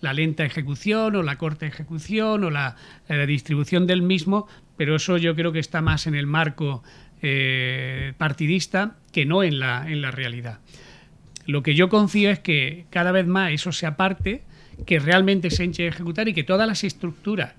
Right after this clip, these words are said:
que aquí lo hemos puesto, eh, muchísimas veces en valor,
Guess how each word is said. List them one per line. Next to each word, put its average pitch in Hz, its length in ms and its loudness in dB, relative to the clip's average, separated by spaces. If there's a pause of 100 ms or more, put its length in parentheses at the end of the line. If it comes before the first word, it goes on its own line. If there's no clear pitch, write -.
que - 120 -4
aquí 123 260 -2
lo 190 100 2
hemos 170 160 0
puesto, 160 520 -4 (600)
eh, 135 460 2
muchísimas 156 500 -2
veces 160 360 -2
en 147 160 0
valor, 147 440 -2